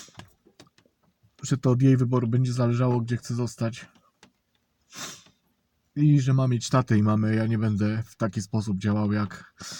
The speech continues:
ta druga strona, tak? W tak karygodny, w tak niemiłosierny i tak niszczący dziecko. Nawet jeżeli byłaby sytuacja, że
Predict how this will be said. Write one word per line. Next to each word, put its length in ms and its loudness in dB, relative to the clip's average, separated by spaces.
ta 120 -2
druga 280 -2
strona, 420 0
tak? 380 -2
W 80 -20
tak 180 -6
karygodny, 800 2
w 80 -14
tak 440 -6
niemiłosierny 920 4
i 80 -14
tak 180 0
niszczący 500 2
dziecko. 460 0
Nawet 300 2
jeżeli 540 4
byłaby 360 -2
sytuacja, 520 -2
że 300 2